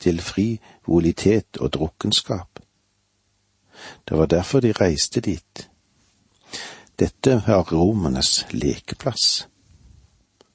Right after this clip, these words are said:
Hvilke nye nasjoner skal fråtse seg og drikke seg til undergang?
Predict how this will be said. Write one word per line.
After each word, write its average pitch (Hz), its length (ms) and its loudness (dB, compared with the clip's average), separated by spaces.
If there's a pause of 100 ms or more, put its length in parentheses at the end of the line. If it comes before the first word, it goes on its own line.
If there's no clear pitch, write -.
(800)
Hvilke 123 320 2
nye 131 340 4
nasjoner 135 520 4
skal 104 260 0
fråtse - 540 -2
seg 80 320 2 (220)
og - 180 -2
drikke - 440 -2
seg 95 240 0
til 90 200 0
undergang? 98 380 -4